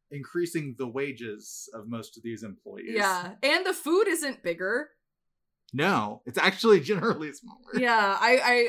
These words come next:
Speaker 2: if you, if we go to McDonald's, um, I usually just get a Big Mac meal. I'm very simple. Um, it used to be, like, five bucks for a whole Big Mac meal with a drink and a fry and everything, and now it's, like,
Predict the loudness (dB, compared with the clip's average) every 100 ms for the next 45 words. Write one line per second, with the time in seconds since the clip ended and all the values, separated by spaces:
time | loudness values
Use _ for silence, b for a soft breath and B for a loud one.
0 | 2 -2 -2 -6 -6 -4 -4 -4 0 0
1 | 0 -2 2 2 2 -4 -12 -6 -6 -4
2 | -4 -4 -6 -10 -14 -20 -20 _ _ -10
3 | -10 -14 _ _ _ -2 2 2 0 -4
4 | -4 -6 -6 -4 -2 -2 -2 -4 -4 -4
5 | -4 -6 -10 _ -14 -10 -6 -4 -4 -6
6 | -6 -8 -8 b b b 2 2 0 -6
7 | -6 -4 -6 -6 -6 -4 -2 -2 -2 -2
8 | -2 -6 -6 -6 -10 _ _ _ _ _
9 | _ -2 0 4 4 4 0 -2 -4 -4
10 | -4 -2 -4 -4 -4 -8 -10 -8 -6 -6
11 | -8 -4 0 2 2 2 -2 -4 -4 -4
12 | -4 -4 -6 -4 -4 -2 -4 -6 -6 -6
13 | -8